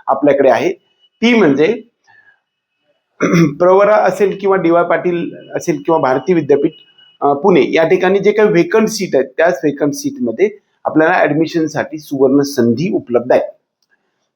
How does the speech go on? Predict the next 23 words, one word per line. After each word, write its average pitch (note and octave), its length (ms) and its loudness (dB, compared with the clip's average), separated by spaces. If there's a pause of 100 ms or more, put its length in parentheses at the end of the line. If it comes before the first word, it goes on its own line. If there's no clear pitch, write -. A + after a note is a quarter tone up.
ज्यांना G3+ 220 2
एकशे A#3 300 0
तेरा A3 300 2
पेक्षा A3 280 0
जास्त F#3+ 360 0
मार्क्स E3+ 320 0
आहेत, A#2 120 -6 (140)
ज्यांनी G3+ 300 2
रजिस्ट्रेशन G#3 560 2
केलेलं G3 440 4
नाही D#3 380 -2 (420)
त्यांच्यासाठी E3+ 560 2
नाही, E3+ 200 0 (140)
ज्यांचं E3 400 0
रजिस्ट्रेशन G3+ 560 2
केलेलं F3 360 2
आहे B2+ 380 -2 (600)
आणि F#3 160 4
आपल्या A3 220 2
इलिजिबलचे A3 880 0
डीम्डची G3+ 640 0
लिस्ट F#3+ 320 -2
आहे, - 140 0